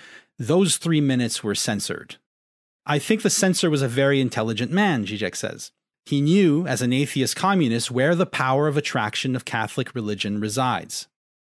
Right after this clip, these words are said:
He says, "If you read intelligent Catholic propagandists, and if you really try to discern, what deal are they offering you? It's not to prohibit,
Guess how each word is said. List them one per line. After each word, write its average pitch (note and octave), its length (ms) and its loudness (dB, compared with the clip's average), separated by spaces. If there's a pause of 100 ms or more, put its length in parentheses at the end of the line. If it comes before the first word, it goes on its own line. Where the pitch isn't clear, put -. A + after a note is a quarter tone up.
(500)
He A#2+ 120 -6
says, G#2+ 400 -2 (320)
"If - 160 -6
you D3 100 0
read G3 260 4
intelligent E3+ 600 0
Catholic C#3 500 -2
propagandists, B2 1040 -4 (340)
and A2 140 -6
if A2+ 160 -6
you A2+ 100 -4
really D#3+ 380 0
try C#3 300 -2
to C3 80 0
discern, A#2 680 -2 (340)
what C3+ 360 -4 (100)
deal C3+ 300 0
are G#2 140 -2
they A#2+ 120 -4
offering B2 460 -2
you? E2 220 -14 (580)
It's - 180 -2
not A#3+ 200 0
to F3+ 80 2
prohibit, G2+ 720 -4